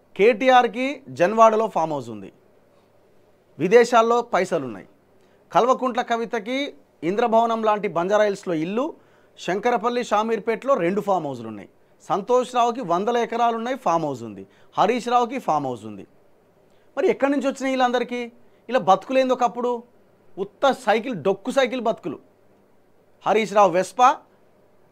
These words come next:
ఓడి సైకిల్, ఓడి ఇంకోటి, ఇంకోటి, ఇంకోటి, రబ్బర్ చెప్పులు, ముడతల అంగీలు. మళ్ళీ ఎట్లా వచ్చినాయి ఇన్ని ఆస్తులు? దోపిడీ చేసిన సొమ్ము, మన సొమ్ము అన్నట్టు,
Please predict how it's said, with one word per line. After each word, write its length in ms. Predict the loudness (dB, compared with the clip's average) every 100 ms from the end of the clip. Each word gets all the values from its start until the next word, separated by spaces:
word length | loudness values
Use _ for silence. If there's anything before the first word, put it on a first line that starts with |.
| _ 0
ఓడి 140 | 0
సైకిల్, 380 | 4 2 2 -2
ఓడి 220 | 0 0
ఇంకోటి, 280 | 0 -2 -2
ఇంకోటి, 260 | -4 -4 -4
ఇంకోటి, 300 | -10 -14 -18 _ _ 0
రబ్బర్ 360 | 4 6 4 0
చెప్పులు, 280 | -8 -14 -16 -6
ముడతల 360 | -2 0 0 0
అంగీలు. 320 | 0 -4 -8 _ _ _ _ _
మళ్ళీ 180 | -2 0 0
ఎట్లా 240 | 2 2
వచ్చినాయి 260 | 2 0 0
ఇన్ని 160 | 0
ఆస్తులు? 400 | -2 -2 -4 -4 -10 _ _ _ _ _ _ _ _ _ _ _ _ _ _ 0
దోపిడీ 320 | 4 4 4
చేసిన 280 | 2 0 -2
సొమ్ము, 240 | -6 0 2
మన 100 | 4
సొమ్ము 260 | 2 0
అన్నట్టు, 300 | -2 -4 -10